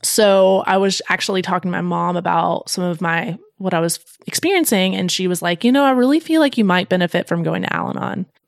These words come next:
I didn't know a lot about Al-Anon. I knew my mom had benefited from being part of A A, which is a twelve-step recovery fellowship. And I knew that Al-Anon was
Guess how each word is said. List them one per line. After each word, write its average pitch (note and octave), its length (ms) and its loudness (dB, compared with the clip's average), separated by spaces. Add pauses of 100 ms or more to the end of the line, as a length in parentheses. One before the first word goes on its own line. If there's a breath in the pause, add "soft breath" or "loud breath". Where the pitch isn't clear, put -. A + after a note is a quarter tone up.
I F3+ 180 0
didn't F#3 340 0
know F#3 580 4
a F#3 80 0
lot B3 300 2
about B3 300 2
Al-Anon. A3+ 580 2
I F#3+ 80 2
knew F#3 160 2
my E3+ 120 -2
mom F#3 320 0
had F#3+ 140 0
benefited F3+ 580 0
from E3 300 -4
being E3 220 -4
part D#3+ 180 -6
of D#3+ 80 -6
A B3 300 2
A, - 40 2
which A3+ 140 -2
is A3 80 -6
a G3+ 60 -2
twelve-step G#3 560 0
recovery G3 460 0
fellowship. F#3 640 2
And F3 140 -2
I E3+ 120 0
knew F3 320 -2
that E3+ 240 -2
Al-Anon F3 720 0
was E3 560 0